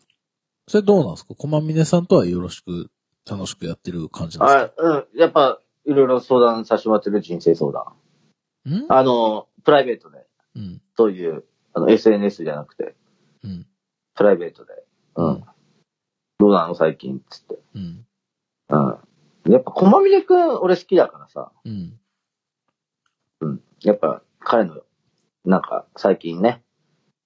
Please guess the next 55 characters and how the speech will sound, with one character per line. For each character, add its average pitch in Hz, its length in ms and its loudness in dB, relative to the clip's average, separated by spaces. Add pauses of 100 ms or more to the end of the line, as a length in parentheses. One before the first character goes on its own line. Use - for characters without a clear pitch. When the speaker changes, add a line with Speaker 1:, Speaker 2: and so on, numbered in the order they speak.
(160)
Speaker 2:
あ 57 140 -8
の、 53 320 -10
エ 95 100 4
ス 104 140 2
エ 101 40 4
ヌ 98 100 0
エ 95 40 0
ス 90 140 -2
や 82 80 0
め 82 140 -6
て、 76 140 -6
な 78 100 -2
ん - 20 -6
か - 140 -2
こ 62 300 -10
う、 - 40 -2
の 87 140 4
ん 82 40 0
び 82 80 2
り 78 80 0
平 87 240 4
和 85 120 2
に 82 80 -6
や 82 80 -2
っ - 100 -8
て - 180 -6
る 76 240 -8 (180)
っ - 40 -20
て 64 80 0
い 62 80 2
う 62 40 0
話 73 360 0
を 69 80 4
聞 82 160 0
い 80 40 2
た 78 100 4
り 73 80 -4
と - 80 -6
か - 80 -18
し - 100 -16
て - 80 -14
て。 - 320 0 (100)
Speaker 1:
う 113 60 -12
ん。 98 320 -10 (540)
Speaker 2:
あ 85 220 2
あ、 82 60 2
い 104 120 6
い 139 80 2
な、 90 240 2
そ 76 120 0
れ、 73 140 -4
と - 160 -20
思 - 80 -20
っ - 20 -20 (140)
て。 - 140 -14